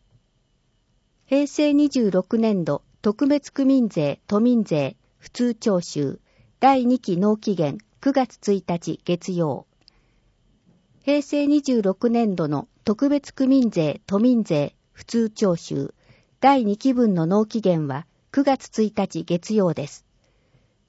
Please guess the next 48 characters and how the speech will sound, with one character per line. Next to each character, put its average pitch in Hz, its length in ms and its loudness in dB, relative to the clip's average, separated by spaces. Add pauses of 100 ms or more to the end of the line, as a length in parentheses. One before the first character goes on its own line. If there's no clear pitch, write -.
お 202 120 -2
近 269 260 -2
く 269 120 -2
の 269 120 2
コ 277 220 2
ン 269 80 4
ビ 285 120 2
ニ 277 120 4
エ 262 100 0
ン 247 60 -2
ス 247 180 -6
ス - 140 -12
ト 175 180 -2
ア、 139 140 -8 (240)
金 277 260 2
融 269 200 2
機 - 160 -16
関、 170 260 -4 (160)
郵 269 240 2
便 269 220 2
局、 165 420 -6 (180)
納 240 220 2
税 214 240 0
課、 170 280 -6 (440)
区 233 100 -2
役 247 240 0
所 165 140 -2
五 156 140 -2
階 180 260 -4
七 175 240 -2
番、 147 240 -6 (500)
各 285 240 -2
出 - 280 -4
張 247 220 2
所 233 160 2
で 165 260 -4
期 269 120 -2
限 262 240 2
ま 196 120 2
で 170 120 0
に 143 100 0
納 196 260 0
め 180 100 0
て 151 100 -8
く 156 100 -8
だ 147 120 -4
さ 127 220 -6
い。 - 80 -16